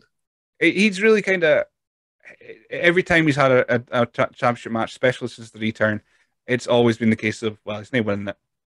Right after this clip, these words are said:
Well, he's not winning it. He's, he's losing the belt at this point." So, you know what? Wrestlers sometimes are, can be right trolling bastards, and I, I would not, I would be really upset,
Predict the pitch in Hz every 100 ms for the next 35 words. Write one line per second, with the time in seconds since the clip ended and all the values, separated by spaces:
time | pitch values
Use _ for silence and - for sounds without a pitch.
0 | _ - 107 104 123 104 98 98 - _
1 | - 113 117 117 127 120 104 101 101 95
2 | 101 - 101 101 - _ _ _ _ -
3 | 131 123 - _ _ _ _ _ - 170
4 | 190 180 - _ _ 156 170 175 165 160
5 | 143 143 139 - 135 - 139 139 131 127
6 | 120 110 - 113 104 104 - 107 101 -
7 | 110 107 107 110 - 113 110 - _ 117
8 | 113 135 139 135 131 - _ _ _ _
9 | - 123 127 131 139 - - 120 127